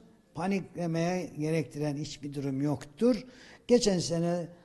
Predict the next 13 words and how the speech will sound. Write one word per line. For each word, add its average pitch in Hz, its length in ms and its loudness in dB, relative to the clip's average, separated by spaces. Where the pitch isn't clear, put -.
araziye 196 580 2
çıkarken 180 680 0
nasıl 220 400 4
tedbirli 175 800 2
çıkmışsa 165 680 -4
bu 247 100 0
sene 175 340 -2
de 247 120 -2
aynı 202 360 4
tedbirle 170 600 -2
çıkacak. - 440 -6
Erken 160 380 2
dönemlerde 247 840 6